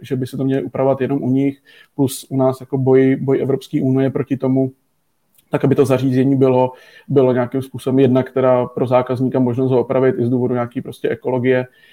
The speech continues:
tak, eh, tak na základě toho my můžeme jako fungovat. Kdyby Apple fakt nechtěl, tak jako zítra tady,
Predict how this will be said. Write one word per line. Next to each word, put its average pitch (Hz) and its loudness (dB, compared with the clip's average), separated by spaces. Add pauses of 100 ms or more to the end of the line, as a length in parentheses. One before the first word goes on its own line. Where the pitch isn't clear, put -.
(220)
tak, - -6
eh, 151 6 (500)
tak - -6
na 135 -2
základě 127 2
toho 127 -2
my 127 2
můžeme 127 0
jako 127 -2
fungovat. 127 -4
Kdyby 139 4
Apple 143 2
fakt 143 0
nechtěl, 139 4
tak 131 -8
jako 135 0
zítra 127 0
tady, 131 -2